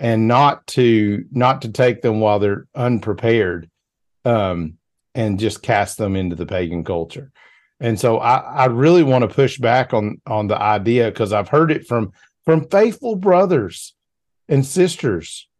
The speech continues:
who do love the Lord, but it's not our job to send our kids in to be missionaries. Once again, going back to, I'm so thankful for the godly Christians that our teachers and administrators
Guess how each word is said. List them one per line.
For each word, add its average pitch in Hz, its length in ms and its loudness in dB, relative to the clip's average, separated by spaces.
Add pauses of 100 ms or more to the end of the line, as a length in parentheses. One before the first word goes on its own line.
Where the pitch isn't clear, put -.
(200)
who 151 140 4
do 156 360 2
love 139 320 2
the 127 60 -4
Lord, 123 600 2 (380)
but 127 380 0 (1400)
it's 143 280 -2
not 135 520 2
our 135 360 4
job 113 680 2 (760)
to 143 120 0
send 135 320 2
our 113 160 2
kids 123 360 0
in 113 160 -2
to 107 80 -2
be 110 160 0
missionaries. 110 560 -4 (100)
Once 156 420 0
again, 131 400 0
going 120 260 0
back 123 220 2
to, - 180 -6
I'm 139 160 0
so 165 260 2
thankful 139 480 -2
for 107 120 -2
the 104 100 -2
godly 110 400 0
Christians 101 540 -4
that 101 140 0
our 101 140 -2
teachers 98 500 -6
and 95 100 -6
administrators 98 760 -6